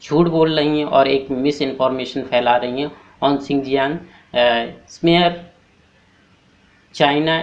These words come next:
and contain China development, उनके विकास के लिए और चाइना के लिए।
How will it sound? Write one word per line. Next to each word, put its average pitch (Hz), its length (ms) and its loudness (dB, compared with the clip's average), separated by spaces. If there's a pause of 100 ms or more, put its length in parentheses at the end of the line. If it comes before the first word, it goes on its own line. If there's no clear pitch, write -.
and 135 260 0 (200)
contain 165 460 0
China 135 320 -2
development, 117 840 -8
उनके 127 240 -4
विकास 127 540 0
के 135 100 -4
लिए 131 200 -6
और 120 220 -2
चाइना 120 360 -6
के 117 160 -14
लिए। 113 200 -10